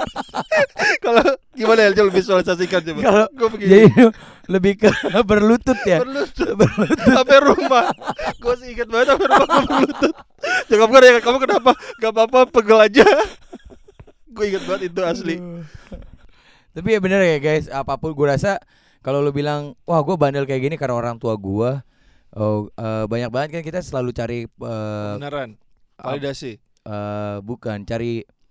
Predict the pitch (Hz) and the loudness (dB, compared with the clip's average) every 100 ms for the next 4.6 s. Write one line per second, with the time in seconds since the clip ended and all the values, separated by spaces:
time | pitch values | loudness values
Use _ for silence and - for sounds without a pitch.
0 | _ _ _ _ _ 131 143 151 139 127 | _ _ _ _ _ -6 -6 -8 -10 -10
1 | 127 123 123 117 127 117 135 131 120 110 | -8 -8 -10 -10 -12 -12 -10 -10 -8 -10
2 | 104 107 101 104 101 101 104 98 98 95 | -10 -12 -12 -12 -12 -12 -14 -14 -12 -12
3 | 87 101 - _ _ _ _ _ _ 185 | -16 -20 -20 _ _ _ _ _ _ -8
4 | 202 165 - 190 175 | -2 0 0 -2 -4